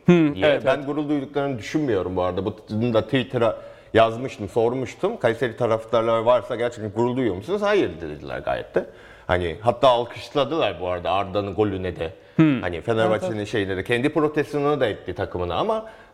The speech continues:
Speaker 2: bir, bir gentlemanlik de vardı.
Speaker 1: Evet.
Speaker 2: Ben düşünmüyorum ona gurur duyduklarını bence. Hatta böyle bir genç futbolcuya böyle bir şey teşkil et-, etmesi,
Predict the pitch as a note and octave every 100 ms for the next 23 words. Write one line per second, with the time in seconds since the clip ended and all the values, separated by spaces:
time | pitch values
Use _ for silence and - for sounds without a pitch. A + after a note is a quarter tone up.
0 | - D3+ C#3 - D3+ D#3 D#3+ - D3+ D#3
1 | C#3+ F3 F3 F3 C3+ A2 A2+ - A3+ F#3
2 | G3+ E3 A#2+ - - - A#2 B2 D3 C3+
3 | - F#3 D3+ A#2+ G#2 G2 G2 G2 F2+ -
4 | - - - G#2+ A2+ A#2+ A2+ G2+ G#2 -
5 | - F#2+ F#2 C#3 - - - G2+ F#2 F#2+
6 | D3 C3+ C#3 - C#3 B2 C3 C3 B2+ B2+
7 | A2 C#3 C#3 - B2 C3+ A#2+ B2 A#2+ A#2+
8 | A#2+ A2+ A#2 B2+ C#3 C3+ - A#2+ A#2 -
9 | G#2+ G#2 - A#2+ G2+ E3